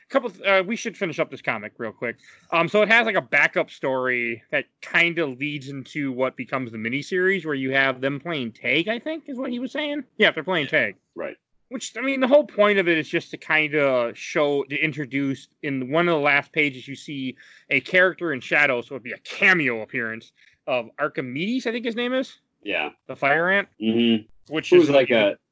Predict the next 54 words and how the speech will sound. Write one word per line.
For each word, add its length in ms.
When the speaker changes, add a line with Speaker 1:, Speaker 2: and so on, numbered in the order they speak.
Speaker 2:
yeah. 380
Who 60
was 100
an 60
antagonist 680
in 120
the 80
miniseries. 760
Speaker 1:
Yeah, 320
it, 180
it's 200
kind 240
of 60
like 180
you 120
have 260
them 220
playing 300
tag, 300
you 120
have 180
them 160
all 220
getting 320
knocked 320
out, 420
you 100
have 340
Mighty 460
getting, 340
like, 180
beat 220
up 100
by 180
a 100
robot, 500
and 80
they're 80
both 280
laying 280
upside 380
down. 580
Like, 220
it's 180
some 220
really 320
dumb 400
shit. 380
S 140
P 160
O 60
gets 180
captured 600
by 440